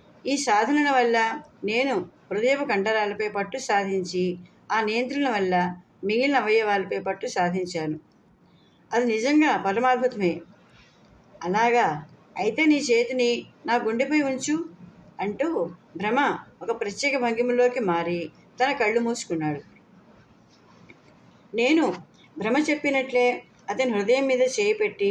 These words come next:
ఎదురు చూడసాగాను. భ్రమ కొన్ని నిమిషాల సేపు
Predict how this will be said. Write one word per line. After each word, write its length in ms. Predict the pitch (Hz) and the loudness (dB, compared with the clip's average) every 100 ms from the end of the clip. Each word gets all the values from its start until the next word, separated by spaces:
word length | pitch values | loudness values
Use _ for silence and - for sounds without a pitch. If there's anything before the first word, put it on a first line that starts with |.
| 196 | 0
ఎదురు 220 | 190 226 - | 0 0 0
చూడసాగాను. 640 | 226 226 170 151 151 156 - _ _ - - - - | -2 -2 -4 -2 -2 -4 -8 _ _ -20 -20 -20 -12
భ్రమ 240 | 190 214 294 254 180 - | -4 0 2 2 -2 -6
కొన్ని 180 | - 240 | -2 0
నిమిషాల 400 | 214 220 233 277 | 2 0 0 0
సేపు 400 | 269 262 226 214 | 0 2 0 2